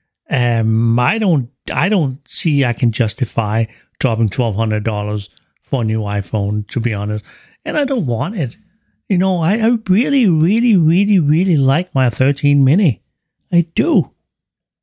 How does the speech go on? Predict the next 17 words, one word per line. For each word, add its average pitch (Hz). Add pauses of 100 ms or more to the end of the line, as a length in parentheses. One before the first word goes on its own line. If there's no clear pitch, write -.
(760)
And 143
next 240
time, 101
though, 104 (180)
next 165
time, 107
unless 120
something 165 (640)
formidable 180 (440)
happens 117 (380)
with 135 (360)
a-, 196
another 135
generation 117
of 123
the 123
iPhone 110